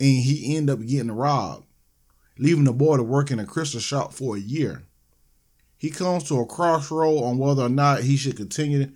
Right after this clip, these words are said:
to pursue his dream or go back to being a sheep herder. He makes up his mind to keep pushing on towards his dreams. He joins a caravan who helps him cross the desert where he meets an alchemist.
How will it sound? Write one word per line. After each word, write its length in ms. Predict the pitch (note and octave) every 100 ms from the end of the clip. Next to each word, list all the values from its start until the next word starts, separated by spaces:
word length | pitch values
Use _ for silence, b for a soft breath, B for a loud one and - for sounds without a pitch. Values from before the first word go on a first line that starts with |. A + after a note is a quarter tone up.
| B B
to 80 |
pursue 260 | - G#2 E3+
his 220 | D3+ C#3+
dream 580 | C3+ D#3 E3+ E3+ E3 C#3+ b b b
or 140 | A#2
go 140 | A#2 C3
back 200 | C3+ A#2
to 80 | A#2
being 220 | C3+ B2
a 60 |
sheep 280 | A2 F2+ F2+
herder. 400 | A2 A2+ F#2+ E2 F2+ _ _ _ _ _ _ _ _ _ -
He 60 |
makes 260 | G3 F#3 F#3
up 120 | E3
his 180 | D#3+ D3
mind 300 | D#3+ E3 D3
to 40 |
keep 320 | B2 E3 D3
pushing 320 | - D#3+ C#3+ D3
on 220 | C#3 C#3
towards 260 | D3+ C3
his 180 | B2+ A#2+
dreams. 600 | B2 D#3+ C#3 G2+ F2 - - _ _ _ _ _ _ _ _
He 140 | - F#3
joins 320 | F#3 F3+ C#3
a 60 |
caravan 720 | A2+ F#3 F3+ E3+ C#3+ D#3 D3 D3
who 160 | C#3+
helps 240 | D3 C#3+ C#3
him 120 | C#3
cross 280 | - C#3+ C#3+
the 100 | A2+
desert 540 | A2+ D#3 D3+ B2+ - _ b b
where 140 | A#2
he 80 | C#3
meets 300 | C#3 C#3+ -
an 100 | -
alchemist. 640 | B2+ C#3 C#3 E2+ E2 -